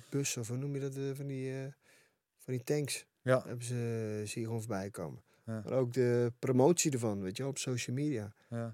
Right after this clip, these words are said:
Speaker 1: Is gewoon geaccepteerd en gewoon normaal.
Speaker 2: Ja. Jij hebt zo-, jij hebt twee zoons, hè?
Speaker 1: Ja.
Speaker 2: Ja, is het
Speaker 1: Ja,
Speaker 2: iets
Speaker 1: ik
Speaker 2: waar je
Speaker 1: waarschuw
Speaker 2: druk om
Speaker 1: ze
Speaker 2: maakt?
Speaker 1: ervoor.
Speaker 2: Of waar je, eh,
Speaker 1: Ja, ik ben, ben er wel angstig voor, ja, dat ze dat doen, ja.
Speaker 2: Ja.
Speaker 1: Ook het roken,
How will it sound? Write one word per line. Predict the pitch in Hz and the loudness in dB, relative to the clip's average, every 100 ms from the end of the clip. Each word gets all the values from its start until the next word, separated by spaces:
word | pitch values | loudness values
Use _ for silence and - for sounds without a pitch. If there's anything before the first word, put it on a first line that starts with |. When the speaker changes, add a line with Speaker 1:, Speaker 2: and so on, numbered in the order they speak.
| - _ | -12 _
Speaker 1:
Is | |
gewoon | - 107 | -10 -8
geaccepteerd | - - - - 135 135 | -6 -6 -8 -8 -8 -4
en | 110 104 | -4 -4
gewoon | 110 107 | -6 -4
normaal. | 104 120 180 | -6 -8 -8
Speaker 2:
Ja. | 117 110 | -8 2
Jij | 131 | 8
hebt | 165 - | 8 8
zo-, | - | 6
jij | 160 | 8
hebt | 165 | 6
twee | - 170 | 8 6
zoons, | - 160 117 | 6 6 4
hè? | 143 - | 0 -4
Speaker 1:
Ja. | - 143 143 - | 2 2 2 0
Speaker 2:
Ja, | 156 131 120 | 2 2 2
is | |
het | 120 | 0
Speaker 1:
Ja, | 127 | 0
Speaker 2:
iets | 139 | 0
Speaker 1:
ik | - | 4
Speaker 2:
waar | 147 | 6
je | 147 | 12
Speaker 1:
waarschuw | 147 156 | 12 12
Speaker 2:
druk | 156 131 | 10 8
om | 147 | 8
Speaker 1:
ze | |
Speaker 2:
maakt? | 123 | 6
Speaker 1:
ervoor. | 185 160 | 6 4
Speaker 2:
Of | |
waar | 143 143 | 6 6
je, | 135 135 131 127 113 | 8 8 8 6 2
eh, | 123 120 - | -2 -4 -2
Speaker 1:
Ja, | 165 185 | 4 8
ik | 147 | 8
ben, | 110 107 | 8 4
ben | 117 | 4
er | 113 | 4
wel | 117 120 | 2 2
angstig | 143 135 156 | 0 -2 -6
voor, | - 147 | -8 -6
ja, | 117 | -6
dat | 117 | -6
ze | - | -10
dat | 113 | -10
doen, | 113 104 | -10 -10
ja. | 101 95 _ _ | -12 -14 _ _
Speaker 2:
Ja. | 127 117 95 _ _ | -4 -2 -4 _ _
Speaker 1:
Ook | - 117 | -4 -2
het | 110 | 0
roken, | 110 120 120 131 | 2 0 -2 -8